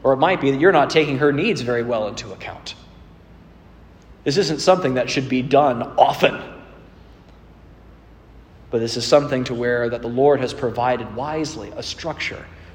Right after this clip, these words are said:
for this marriage. So that's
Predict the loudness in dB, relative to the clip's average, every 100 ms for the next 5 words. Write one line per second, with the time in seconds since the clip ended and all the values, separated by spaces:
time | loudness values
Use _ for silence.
0 | -20 -6 2 4 4 0 -6 -4 -2 -4
1 | -8 -8 -8 -10 -12 -14 -14 -20 -20 -20
2 | -20 -20 -20 -20 -18 -18 -18 -20 -20 -20
3 | -20 -20 -20 -20 -20 -4 6 6 6